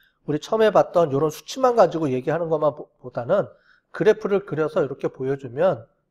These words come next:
아, 이래서 이래서 이런 겁니다.라고 설명하기가 쉽겠죠. 그래서 요런 그래프까지 이렇게 우리가 그려준 겁니다. 제일 마지막에 여기가 끝이에요. 이제 디태치 이렇게 해주면 끝나는 거죠. 그래서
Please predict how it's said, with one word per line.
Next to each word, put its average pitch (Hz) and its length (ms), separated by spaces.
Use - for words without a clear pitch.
아, 107 240
이래서 165 360
이래서 139 280
이런 151 220
겁니다.라고 120 600
설명하기가 165 540
쉽겠죠. 123 840
그래서 139 300
요런 135 240
그래프까지 165 840
이렇게 117 80
우리가 113 260
그려준 147 460
겁니다. 110 420
제일 240 200
마지막에 220 480
여기가 190 340
끝이에요. 151 560
이제 151 120
디태치 220 800
이렇게 147 300
해주면 175 280
끝나는 208 380
거죠. - 300
그래서 214 300